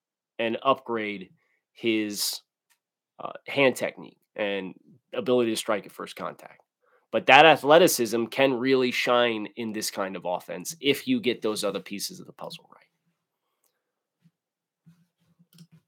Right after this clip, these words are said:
right. <laughs> Holder Zito, "My four-year-old just ran into the room and demanded I ask if Ridley is a realistic trade option,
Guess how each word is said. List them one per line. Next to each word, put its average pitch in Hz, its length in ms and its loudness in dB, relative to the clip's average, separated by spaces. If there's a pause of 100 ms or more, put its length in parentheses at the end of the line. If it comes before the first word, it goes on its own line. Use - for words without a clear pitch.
(1160)
right. - 680 -6
<laughs> - 0 - (2000)
Holder 170 400 8
Zito, 131 540 4 (520)
"My 127 80 4
four-year-old 160 460 8
just 135 180 -4
ran 139 240 6
into 139 140 4
the 127 100 0
room 123 160 4
and 120 100 0
demanded 123 420 2
I 120 180 0
ask 120 340 2
if 110 160 -8
Ridley 135 280 2
is 123 120 -2
a 110 60 -4
realistic 120 500 -2
trade 120 420 0 (280)
option, 117 480 4